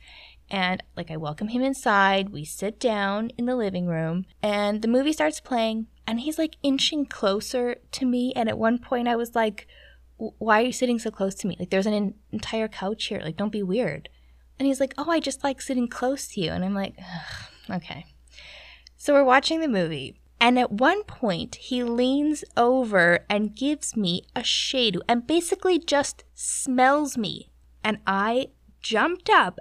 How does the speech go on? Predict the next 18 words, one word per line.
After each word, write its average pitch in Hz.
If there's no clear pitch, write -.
and 240
I 254
was 277
like, 269
"What 208
are 254
you 233
doing? 220
Did 233
you 262
just 320
smell 214
me?" 339
And 240
he's 262
like, 233
"Yeah, 262
so?" 311